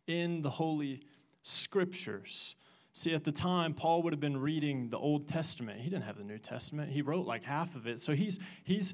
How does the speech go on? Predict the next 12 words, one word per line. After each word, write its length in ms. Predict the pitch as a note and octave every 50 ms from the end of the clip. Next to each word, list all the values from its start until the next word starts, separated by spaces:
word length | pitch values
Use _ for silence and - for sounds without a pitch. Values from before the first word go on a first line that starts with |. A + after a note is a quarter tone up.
| - -
he's 240 | - G3 G#3 F3+ D3+
reading 580 | C3 B2+ C#3+ E3 F#3 G#3 G#3+ A3 G3 G3 E3+ D#3+
the 60 | D#3
New 140 | D#3+ F3 F3
Testament 440 | F3 G3+ F#3 F3+ F#3 F3+ F3 F3 -
or 60 | D#3
the 80 | D3 -
Old 240 | - E3 F#3+ G3 F3
Testament, 340 | E3+ D3 - - D3 D3
and 100 | A#2+ C#3+ B2
he's 200 | E3+ G#3 F#3+ -
seeing, 440 | - - F#3+ F#3 D#3+ C#3 B2+ A#2+